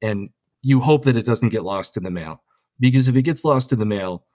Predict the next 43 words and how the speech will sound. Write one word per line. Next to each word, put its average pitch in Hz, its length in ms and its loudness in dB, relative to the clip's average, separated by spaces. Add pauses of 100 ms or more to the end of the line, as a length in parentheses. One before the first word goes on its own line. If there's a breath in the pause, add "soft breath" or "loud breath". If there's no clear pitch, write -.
(160)
you've 120 220 2
essentially 123 500 0
lost 101 640 -6 (100)
the - 100 -2
profit 123 380 2
margin 104 380 -2
on 101 100 -4
that 110 200 -4
fig, 95 360 -6 (540)
plus, 147 260 2
like, 120 160 4
the 113 100 0
next 107 320 -4
three 107 220 0
that 87 140 -6
you 92 100 -14
try 92 200 -4
to 82 100 -8
flip, 82 260 -6 (440)
because 117 280 2
that's 117 240 2
how 120 140 2
expensive 104 500 -4
it 92 80 -6
is 90 300 -6
to - 160 -14
lose 98 400 -6 (480)
an 117 180 2
item 104 300 0
in 90 60 -6
the 90 60 -6
mail. 85 320 -10 (460)
And 123 160 2
then 139 400 2 (140)
on 117 80 -4
top 156 260 -2
of 123 80 0
all 101 140 -2
that, 98 240 -8 (1080)
eBay 147 260 2
is 131 200 2
gonna, 120 440 2
uh, 107 200 -4